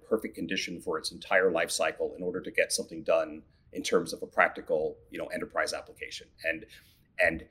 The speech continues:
challenging that assumption is one of the most, uh, one of the most exciting, important, and, and successful things that I think Lambda and other serverless app, uh, serverless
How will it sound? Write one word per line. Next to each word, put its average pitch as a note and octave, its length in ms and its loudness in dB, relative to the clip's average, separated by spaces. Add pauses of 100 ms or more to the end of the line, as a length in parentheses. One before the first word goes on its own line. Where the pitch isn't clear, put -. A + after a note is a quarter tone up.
(200)
challenging D#3+ 640 8
that G#2+ 140 8
assumption F2+ 580 -2
is F2 160 -6
one G2 140 2
of E2 80 2
the F2+ 40 0
most, E2+ 460 -2 (180)
uh, D2 260 -2 (260)
one D3 160 8
of C#3 60 10
the A#2+ 60 10
most G#2+ 200 6
exciting, A2+ 720 4
important, G#2 680 2 (120)
and, E2 240 -8 (120)
and D#2+ 360 -6
successful - 600 2
things D#2+ 280 -10
that E2 120 -2
I - 40 -2
think F2+ 200 -10
Lambda E2+ 320 2
and D#2+ 80 -4
other D#2 160 -4
serverless D#2+ 460 -8
app, D2+ 180 -4 (160)
uh, D#2 100 -16
serverless E2+ 540 0